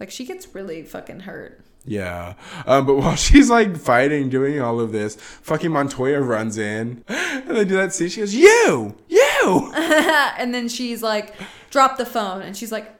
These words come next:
Speaker 1: "Okay." So she drops it and kicks it into her face.
Speaker 2: Jesus,
Speaker 1: And
Speaker 2: yeah.
Speaker 1: then she gets out. She runs away and she takes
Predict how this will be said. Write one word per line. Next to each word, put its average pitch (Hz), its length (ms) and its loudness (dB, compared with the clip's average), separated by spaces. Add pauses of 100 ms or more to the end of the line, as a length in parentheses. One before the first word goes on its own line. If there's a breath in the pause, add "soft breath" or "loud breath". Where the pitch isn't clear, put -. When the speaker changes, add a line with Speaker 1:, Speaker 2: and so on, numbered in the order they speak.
(120)
Speaker 1:
"Okay." 339 360 -6 (220 loud breath)
So - 160 -12
she 226 60 -8
drops 214 360 -4
it 233 140 -6
and 202 180 -12
kicks 254 320 -8
it 220 80 -6
into 214 240 -8
her 196 120 -10
face. 196 720 -10
Speaker 2:
Jesus, 131 680 0
Speaker 1:
And 127 100 -2
Speaker 2:
yeah. 127 120 4
Speaker 1:
then 113 260 4
she 110 60 2
gets 110 120 -6
out. 185 420 -4
She 226 140 -12
runs 208 260 -8
away 214 320 -6
and 208 140 -12
she 214 140 -14
takes - 480 -14